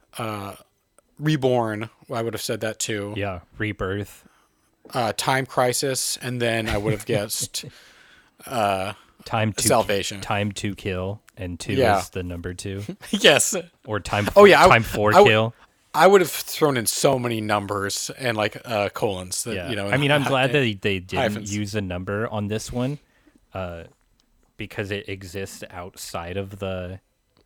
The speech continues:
Speaker 1: Mm-hmm.
Speaker 2: the sort of the main series. I think that's actually the strongest part of Salvation, is it, it sort of exists adjacent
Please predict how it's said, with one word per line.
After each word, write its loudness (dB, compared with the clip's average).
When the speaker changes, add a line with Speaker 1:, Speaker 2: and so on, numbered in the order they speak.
Speaker 1:
Mm-hmm. -6
Speaker 2:
the -4
sort -4
of -8
the -4
main -6
series. -8
I 6
think 0
that's 2
actually -2
the -6
strongest -6
part -4
of -10
Salvation, -10
is -10
it, -8
it -2
sort 2
of 2
exists -4
adjacent -4